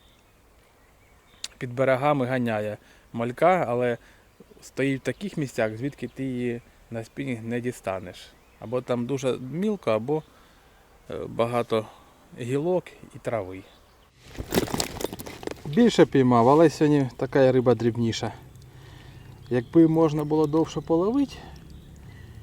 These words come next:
і я б більше ходив, то, я думаю, піймати м-, можна і,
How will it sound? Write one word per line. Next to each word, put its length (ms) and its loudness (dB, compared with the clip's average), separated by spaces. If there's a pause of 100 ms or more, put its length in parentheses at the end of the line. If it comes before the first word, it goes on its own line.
(220)
і 80 -2
я 160 4
б 60 -6
більше 280 -2
ходив, 440 -2 (360)
то, 100 -2
я 100 0
думаю, 220 -2
піймати 420 0
м-, 100 -4 (200)
можна 380 0
і, 420 -4